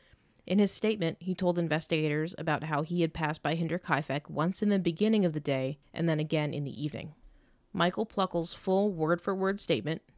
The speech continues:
has been lost to time, but an archived record of the interviewing investigator can be found. It says, quote, "One witness, Michael Pluckel, noted that on Saturday, April the first, the oven slash shed door was closed,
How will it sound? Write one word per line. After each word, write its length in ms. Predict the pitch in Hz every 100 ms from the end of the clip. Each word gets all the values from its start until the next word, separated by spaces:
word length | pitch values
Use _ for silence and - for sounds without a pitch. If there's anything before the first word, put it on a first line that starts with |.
| -
has 160 | - 160
been 160 | 175
lost 240 | 147 143 -
to 80 |
time, 440 | 170 160 139 156 180
but 160 | 180 165
an 120 | 170
archived 480 | - 180 214 226 190
record 480 | 160 170 - 156 147
of 140 | - 156
the 100 | 160
interviewing 600 | 170 190 190 175 175 165
investigator 720 | 156 160 - 151 139 131 135
can 180 | - 143
be 120 | 135
found. 420 | 139 117 - 160 - _ _
It 200 | - 214 -
says, 420 | - - - -
quote, 340 | - 104 - - - _ _ _ - -
"One 320 | 170 180 262
witness, 640 | 185 143 135 123 - - -
Michael 280 | 139 139 127
Pluckel, 420 | - 139 156 247 - _ _ -
noted 360 | 196 208 233
that 180 | 190 180
on 180 | - 160
Saturday, 720 | 160 - 175 180 185 196 226 -
April 320 | 151 147 185
the 100 | 214
first, 540 | - 170 214 - - - _ 185
the 180 | 180 165
oven 580 | - 226 185 175 208 240
slash 340 | - 160 139
shed 500 | - - 175 165 165 -
door 460 | 156 143 139 196 240
was 220 | - 139 -
closed, 580 | - 160 - 139 -